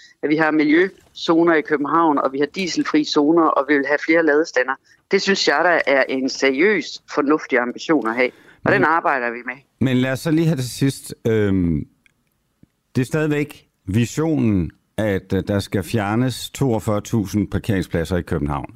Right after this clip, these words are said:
Speaker 2: ikke sandt?
Speaker 1: Nej, nej. Nej, det er jo den,
Speaker 2: Det
Speaker 1: der er trillet tilbage.
Speaker 2: Ja,
Speaker 1: Det er jo
Speaker 2: det er
Speaker 1: ligesom det,
Speaker 2: simpelthen
Speaker 1: der
Speaker 2: he-,
Speaker 1: er
Speaker 2: det er
Speaker 1: hele
Speaker 2: simpelthen he-,
Speaker 1: budskabet.
Speaker 2: den er simpelthen helt væk nu. Så det, jeg skal ikke,
Speaker 1: Ja.
Speaker 2: som københavner, regne med, at der bliver begrænset nogle parkeringspladser fremover.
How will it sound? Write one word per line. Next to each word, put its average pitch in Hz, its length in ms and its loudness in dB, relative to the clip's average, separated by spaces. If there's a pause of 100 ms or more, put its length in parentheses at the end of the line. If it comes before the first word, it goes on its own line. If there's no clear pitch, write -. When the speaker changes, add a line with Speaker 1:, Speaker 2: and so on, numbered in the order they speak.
Speaker 2:
ikke 127 140 -2
sandt? - 280 -6 (220)
Speaker 1:
Nej, 165 220 0 (200)
nej. 196 240 -2 (560)
Nej, 220 180 -2 (120)
det 190 60 -8
er - 80 -16
jo 208 40 4
den, 214 180 2
Speaker 2:
Det 131 100 0
Speaker 1:
der 165 60 4
er 165 40 2
trillet 165 360 -4
tilbage. 165 400 0 (160)
Speaker 2:
Ja, - 40 -2
Speaker 1:
Det - 20 0
er 147 60 -2
jo 175 60 2
Speaker 2:
det - 20 2
er 175 40 0
Speaker 1:
ligesom 196 220 2
det, 170 100 -4
Speaker 2:
simpelthen 202 140 2
Speaker 1:
der 185 60 2
Speaker 2:
he-, 156 60 2
Speaker 1:
er 147 40 2
Speaker 2:
det 151 80 2
er 156 40 2
Speaker 1:
hele 196 140 0
Speaker 2:
simpelthen 180 380 0
he-, - 40 4
Speaker 1:
budskabet. 156 280 2
Speaker 2:
den 165 80 0
er 175 100 -2
simpelthen 151 380 0
helt 180 180 -2
væk 104 220 -4
nu. 95 180 0 (140)
Så 147 160 -2
det, 156 260 0
jeg 151 120 -2
skal 165 180 -2
ikke, 160 140 0
Speaker 1:
Ja. 202 180 2
Speaker 2:
som 139 220 -2
københavner, 139 520 0
regne 131 280 0
med, 135 100 0
at 120 180 -2
der 117 100 0
bliver 113 220 0
begrænset 117 520 -2
nogle 135 220 0
parkeringspladser 101 800 -2 (180)
fremover. 87 460 -4